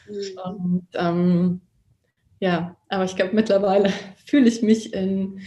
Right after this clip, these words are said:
Speaker 2: diesen, ähm, ja, Politik, Machtstrukturen und doch auch in dieser sehr maskulin dominierten Welt, ähm, ja,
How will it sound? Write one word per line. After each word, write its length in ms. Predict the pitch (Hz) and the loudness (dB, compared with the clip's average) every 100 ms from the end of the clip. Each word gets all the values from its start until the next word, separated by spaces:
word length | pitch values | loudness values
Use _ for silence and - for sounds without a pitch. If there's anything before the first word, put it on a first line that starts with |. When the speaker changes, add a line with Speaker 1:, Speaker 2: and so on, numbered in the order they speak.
| - - _ - | -20 -20 _ -10
Speaker 2:
diesen, 500 | 202 190 190 185 180 | -8 -6 -2 -2 0
ähm, 580 | 180 180 175 170 175 180 | 0 0 2 0 -2 -4
ja, 300 | 185 190 180 | 0 4 2
Politik, 1000 | 147 - 190 185 185 - - 233 220 - 196 | 0 -6 -6 -4 -6 -10 -2 0 -2 -6 -2
Machtstrukturen 1000 | 196 196 - - - - - 202 196 190 | -2 -4 -10 -10 -10 -12 -8 -2 0 0
und 240 | 175 170 | -2 0
doch 160 | 190 180 | 0 0
auch 160 | 175 180 | -6 -4
in 80 | |
dieser 200 | 175 170 | -4 -2
sehr 380 | 175 180 175 175 | 0 2 2 2
maskulin 560 | 175 175 - 175 175 175 | 0 -2 -2 0 2 2
dominierten 600 | 170 170 170 160 - 160 | 2 0 -2 -2 -2 -2
Welt, 400 | 156 160 156 - | 0 0 -2 -8
ähm, 460 | 156 151 151 156 160 | -8 -6 -6 -8 -8
ja, 240 | 156 151 | -8 -8